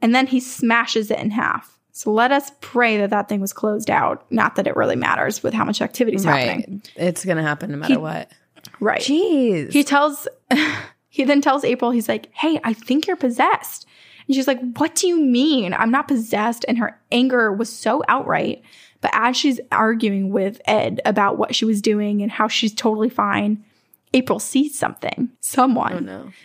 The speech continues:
Speaker 1: A face appeared behind Ed. He was shorter than Ed, his face twisted and pained, his
Speaker 2: Oh,
Speaker 1: hair
Speaker 2: no.
Speaker 1: brown.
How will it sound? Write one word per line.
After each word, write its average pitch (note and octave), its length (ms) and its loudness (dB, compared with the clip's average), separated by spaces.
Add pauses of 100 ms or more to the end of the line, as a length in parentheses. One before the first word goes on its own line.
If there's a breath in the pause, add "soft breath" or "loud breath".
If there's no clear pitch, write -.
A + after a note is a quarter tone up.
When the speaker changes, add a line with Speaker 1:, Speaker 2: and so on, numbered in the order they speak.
(120 loud breath)
Speaker 1:
A A#3 80 2 (100)
face C4 380 2
appeared G#3+ 420 0
behind G#3 460 0
Ed. G#3+ 360 -2 (120)
He - 140 0
was A3 120 2
shorter B3+ 400 2
than B3+ 200 0
Ed, G#3+ 460 0
his - 180 -10
face A3 280 -2
twisted - 640 -2
and G3+ 200 0
pained, G#3 580 -2 (560 soft breath)
his A3 200 0
Speaker 2:
Oh, A3 40 -4
Speaker 1:
hair A3 280 2
Speaker 2:
no. G#3+ 60 -2
Speaker 1:
brown. G3+ 520 0